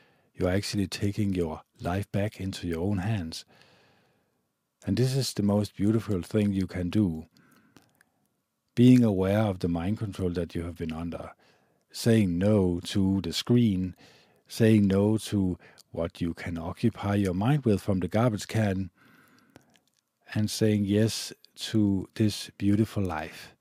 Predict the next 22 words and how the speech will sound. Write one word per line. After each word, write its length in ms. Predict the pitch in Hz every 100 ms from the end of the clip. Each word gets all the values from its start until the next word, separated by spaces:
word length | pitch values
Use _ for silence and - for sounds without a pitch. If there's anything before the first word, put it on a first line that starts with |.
| _ _ _ _ _ _ _ _ _ -
Because 360 | 110 123 127
it 80 | 135
is 160 | 151 -
beautiful. 640 | 101 80 78 - - - - - _ _ _ _ _ _
We 160 | 98 85
are 100 | 80
surrounded 640 | - 82 92 98 107 95
by 380 | - 92 87 90 - - - - -
loving 460 | 95 98 107 110 104
human 380 | 90 117 110 98
beings 600 | 117 113 95 98 95 - - - - _ - -
wi-, 220 | 107 - -
who 320 | 117 110 101 - -
deep 220 | 139 135
inside 880 | 110 98 - - 120 110 87 92 - - - - -
have 560 | - 120 117 95 - - _ _ _ _ _ _ _ _ _ _ _ _ _ _ _ _ _ -
a 60 | 113
loving 360 | 107 110 123
and 140 | 107 92
caring 340 | - 113 110
and 180 | 90 90
kind 640 | - 117 120 110 101 92